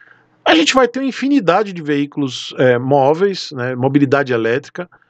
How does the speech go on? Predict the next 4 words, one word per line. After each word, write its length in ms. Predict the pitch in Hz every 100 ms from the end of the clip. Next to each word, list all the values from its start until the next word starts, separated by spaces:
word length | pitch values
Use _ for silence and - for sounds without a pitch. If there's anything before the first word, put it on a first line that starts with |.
| _ _ _ _ _ _ _ _
carros, 760 | - 202 247 160 170 165 - - _ _ _ -
scooters, 880 | - - 208 202 - 185 170 156 - - _ _ -
é, 640 | 147 147 123 165 131 143 190 -
enfim. 400 | 294 180 170